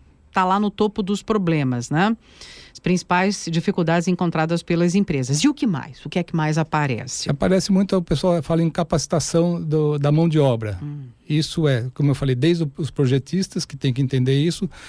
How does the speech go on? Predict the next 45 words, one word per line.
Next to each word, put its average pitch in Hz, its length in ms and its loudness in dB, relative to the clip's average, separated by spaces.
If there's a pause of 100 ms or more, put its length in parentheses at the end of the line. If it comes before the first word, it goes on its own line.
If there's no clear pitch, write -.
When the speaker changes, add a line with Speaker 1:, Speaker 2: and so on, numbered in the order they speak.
(160)
Speaker 2:
como 160 160 2
o 143 40 -2
pessoal 147 360 0
que 135 100 -16
vai 143 100 2
operar 139 340 2
a 170 40 0
máquina, 160 480 2
o 135 40 0
pessoal 139 360 -2
que 143 140 -4
vai, 135 340 2 (380)
é, 123 840 0
entender 139 520 2
como 156 300 2
vai 143 180 2
fun-, 165 160 0 (160)
como 165 180 2
funciona 151 560 0
todo 135 200 0
esse 127 160 -4
processo, 135 480 -2
que - 80 -2
é 208 80 2
um 214 80 0
processo 175 420 -2
específico, 143 680 -2
né? 143 180 0 (220)
Speaker 1:
Hum. 135 100 -6 (180)
Speaker 2:
E 143 320 2
pra, 139 300 0
pra 139 280 0
isso 151 260 0
você 170 200 -2
tem 165 200 0
que 165 80 -6
treinar 156 460 2
a 175 40 0
mão 151 180 4
de 139 120 2
obra 151 360 2 (160)
pra 160 120 -2
essa 160 220 0
área. 131 300 2
E, 139 180 2